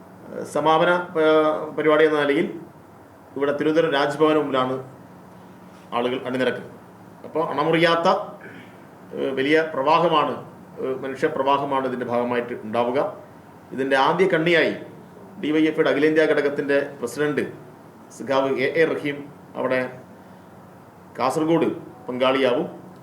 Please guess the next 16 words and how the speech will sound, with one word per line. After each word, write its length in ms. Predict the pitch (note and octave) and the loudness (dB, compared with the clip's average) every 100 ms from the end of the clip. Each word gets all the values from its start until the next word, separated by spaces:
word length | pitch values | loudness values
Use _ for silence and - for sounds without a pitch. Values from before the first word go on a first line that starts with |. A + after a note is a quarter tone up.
| - | -12
കാസർഗോഡ് 500 | - C#3 D#3 D#3 D#3+ E3 - - - - - | -4 -4 0 0 2 0 -2 -10 -16 -18 -6
റെയിൽവേ 240 | C#3 D3+ | -2 0
സ്റ്റേഷനിൽ 280 | D#3+ D#3+ E3 | 0 0 -2
നടക്കുന്ന 360 | D#3 D3 D3 D3 D3 - | 0 0 0 0 -2 -2
പൊതുസമ്മേളനം 680 | B2+ D3 D3+ D3 D3 D#3+ G3 - - - - - | -4 -2 0 2 2 0 -4 -8 -18 -20 -20 -14
ജനാധിപത്യ 480 | - C#3 D3 D3+ D#3+ | -6 0 2 2 0
മഹിളാ 220 | D3 D3 | -2 0
അസോസിയേഷൻ്റെ 560 | C#3+ C#3+ C#3 C#3 C3+ C#3 C3+ | 0 -2 -4 -6 0 0 0
അഖിലേന്ത്യാ 380 | - C3 C3+ C#3 | -4 -6 -2 -2
പ്രസിഡന്റ് 440 | C3+ A#2 C#3+ C3 G#2 - - - | -2 -4 -8 -6 -6 -8 -16 -20
ശ്രീമതി 360 | - - B2+ C#3 | -14 -8 -6 -4
ടീച്ചർ 220 | D3 C3+ C3+ C3+ - | -4 -6 -6 -8 -10
അവിടെ 220 | A#2 A#2+ - | -6 -4 -4
ഉദ്ഘാടനം 400 | A2 G#2 B2 C3 | -6 -2 -2 -2
ചെയ്യും. 200 | B2 E3 - - - - - - - - - - - - - | -6 -6 -8 -16 -20 -20 -20 -20 -20 -20 -20 -20 -20 -20 -12
ഇതിൻ്റെ 300 | - B2+ | -6 2